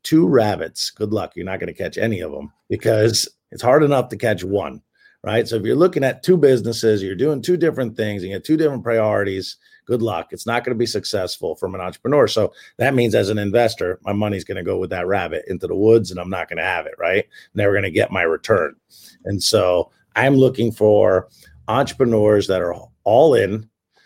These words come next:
that are intelligent, that have, you know, a good amount of intelligence that can execute, but,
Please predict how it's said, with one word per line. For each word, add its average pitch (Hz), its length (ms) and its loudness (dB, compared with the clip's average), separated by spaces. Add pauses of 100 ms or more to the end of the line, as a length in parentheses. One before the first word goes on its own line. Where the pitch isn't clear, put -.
(280)
that 104 340 -2
are 85 540 -2 (140)
intelligent, 127 880 -2 (440)
that 95 120 -4
have, 95 200 -4 (280)
you - 120 -4
know, 80 100 -6
a 110 100 4
good 90 320 2
amount 120 300 2
of 98 60 -2
intelligence 98 600 -4
that 90 120 -8
can 107 120 -4
execute, 101 560 -6
but, 92 160 -8